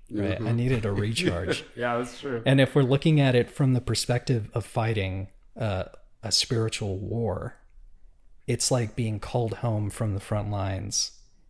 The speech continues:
Speaker 1: and getting a little, what do they call it? R and R time?
Speaker 2: Yeah, a little,
Speaker 1: <laughs>
Speaker 2: a little
Speaker 1: Relax
Speaker 2: rest
Speaker 1: and
Speaker 2: and,
Speaker 1: re-,
Speaker 2: yeah,
Speaker 1: rest and
Speaker 2: rest and
Speaker 1: relaxation.
Speaker 2: leave, whatever, yeah.
Speaker 1: So we, yeah, so we've, we've been granted this R and R time,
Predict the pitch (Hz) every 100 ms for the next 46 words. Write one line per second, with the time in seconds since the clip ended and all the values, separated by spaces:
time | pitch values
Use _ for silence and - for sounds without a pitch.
0 | - - 123 110 98 101 - 113 104 98
1 | - - 113 113 107 113 120 123 131 127
2 | 110 113 117 107 117 - 123 143 208 120
3 | 117 120 113 202 190 127 196 156 151 117
4 | 143 143 147 - - 120 139 151 156 156
5 | 147 131 120 127 113 113 123 120 113 113
6 | 117 101 98 143 139 151 170 143 123 110
7 | - 131 143 160 156 147 165 160 - 160
8 | 160 147 147 151 123 120 104 - 127 135
9 | 123 110 113 - 104 92